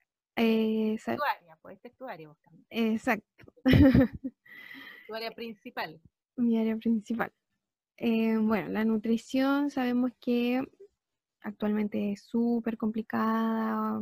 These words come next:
Speaker 1: ya porque hay muchos mensajes que pueden estar erróneos, hay mitos. Eh, entonces la gente le ha costado un poco como aclarar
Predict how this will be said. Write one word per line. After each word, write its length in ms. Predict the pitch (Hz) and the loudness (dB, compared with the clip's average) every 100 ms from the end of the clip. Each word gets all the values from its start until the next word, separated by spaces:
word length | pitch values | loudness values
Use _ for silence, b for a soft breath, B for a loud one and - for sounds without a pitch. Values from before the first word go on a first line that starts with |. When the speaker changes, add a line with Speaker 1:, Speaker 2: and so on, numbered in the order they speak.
| 220 | -4
Speaker 1:
ya 180 | 208 202 | -4 -2
porque 220 | 202 196 | -2 -2
hay 80 | 196 | -2
muchos 380 | 214 208 220 214 _ B B B B - | -2 -2 -6 -6 _ B B B B -4
mensajes 840 | 214 202 202 - 226 226 226 220 | -2 -2 -6 -4 0 0 0 -6
que 100 | 214 | -8
pueden 220 | - 214 | -8 -8
estar 240 | 202 - 202 | -8 -8 -6
erróneos, 600 | 202 208 226 226 220 214 | -4 -2 0 0 -2 -2
hay 120 | 208 | -2
mitos. 760 | 208 220 233 220 - 220 214 214 b b b b b b _ _ - | 2 4 2 0 -2 -4 -4 -8 b b b b b b _ _ -2
Eh, 680 | 214 214 214 214 208 208 208 208 | 0 0 -2 -2 -4 -4 -4 -4
entonces 420 | 208 240 233 254 | -2 -2 -2 -4
la 80 | 233 | -4
gente 240 | 247 262 | -4 -4
le 100 | 247 | -4
ha 100 | 233 | -4
costado 380 | 226 - 233 240 | -6 -10 -6 -4
un 80 | 247 | -4
poco 360 | 247 240 247 | -6 -6 -6
como 640 | - 240 220 226 214 202 214 _ - | -6 -2 0 0 -2 -4 -6 _ -10
aclarar 880 | 208 214 208 208 208 220 262 302 | -6 -2 0 0 -2 -2 -2 -4